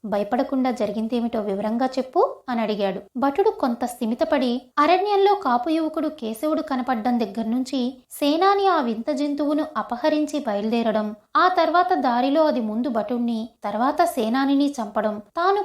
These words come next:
పారిపోవడం అంతా వివరంగా చెప్పాడు. మంత్రి ఓ క్షణకాలం ఆలోచిస్తూ ఊరుకొని,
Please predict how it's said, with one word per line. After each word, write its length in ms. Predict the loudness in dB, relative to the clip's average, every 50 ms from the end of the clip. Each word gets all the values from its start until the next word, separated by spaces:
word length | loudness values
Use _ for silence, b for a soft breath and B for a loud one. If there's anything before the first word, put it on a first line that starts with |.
| 0
పారిపోవడం 680 | 0 0 0 0 0 -2 0 0 0 2 0 0 -2 -2 -6 -10 _
అంతా 320 | -10 -8 -8 -6 -4 -2 0
వివరంగా 440 | 0 0 0 0 -2 0 0 -2
చెప్పాడు. 600 | -2 -2 -4 -6 -6 -8 -8 -8 -12 -14 _ 0
మంత్రి 680 | 2 2 4 2 2 0 2 2 2 2 2 0 -4 -4 0
ఓ 120 | 0 0 0
క్షణకాలం 720 | -2 -4 -6 -4 -4 -4 -6 -6 -4 -2 -2 0 0 0
ఆలోచిస్తూ 560 | 0 0 0 -2 -2 -4 -8 -8 -6 -6 -4
ఊరుకొని, 640 | -4 -4 -4 -4 -4 -4 -2 -2 -2 -4 -4 -8